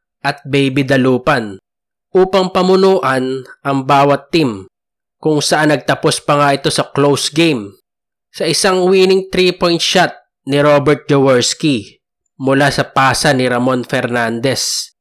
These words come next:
Natapos ang game sa score na sixty-five to sixty-one, pabor sa Toyota. Masasabi na ang Crispa Toyota rivalry ang dahilan kung bakit nahilig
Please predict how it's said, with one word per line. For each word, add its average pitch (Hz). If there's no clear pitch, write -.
Natapos 147
ang 143
game 131
sa -
score 143
na 139
sixty-five 139
to 127
sixty-one, 131
pabor 135
sa -
Toyota. 120
Masasabi 151
na 139
ang 131
Crispa 156
Toyota 143
rivalry 131
ang 175
dahilan 180
kung 156
bakit 147
nahilig 143